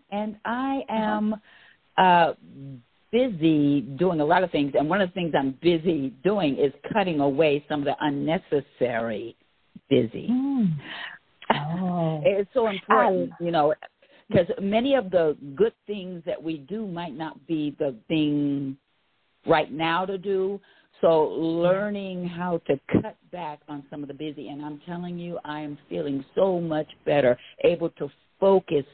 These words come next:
Speaker 1: so much better, and to bring, um, just energy into what I'm doing right now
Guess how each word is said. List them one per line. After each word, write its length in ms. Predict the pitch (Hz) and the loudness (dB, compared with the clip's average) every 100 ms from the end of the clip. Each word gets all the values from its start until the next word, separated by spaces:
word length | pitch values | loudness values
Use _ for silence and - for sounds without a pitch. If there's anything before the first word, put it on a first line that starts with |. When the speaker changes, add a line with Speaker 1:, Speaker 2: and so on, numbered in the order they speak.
| _ - | _ 0
Speaker 1:
so 320 | 190 196 190 | 2 4 4
much 340 | 160 160 160 - - - | 2 -2 -2 -4 -14 -2
better, 400 | 175 165 135 120 - - - - | 4 6 6 0 -2 -20 -10 2
and 300 | 170 165 147 196 | 4 4 2 -2
to 60 | |
bring, 760 | 143 147 185 190 175 170 165 151 - - - _ | -2 0 2 4 4 4 2 -2 -10 -20 -20 _
um, 520 | 160 160 147 143 139 - _ - | 2 4 2 0 -2 -6 _ -4
just 280 | 165 185 - - | 2 2 0 -14
energy 600 | 190 180 147 147 139 139 | -10 -10 -10 -8 -8 -8
into 500 | 147 135 - 160 139 | -8 -8 -6 -4 -4
what 460 | - 92 135 156 156 | -6 -8 -2 0 0
I'm 300 | 151 147 143 | 2 2 2
doing 380 | 151 147 135 135 | 4 4 4 2
right 260 | 147 147 - | 2 2 0
now 480 | 143 135 131 127 | -2 0 0 -2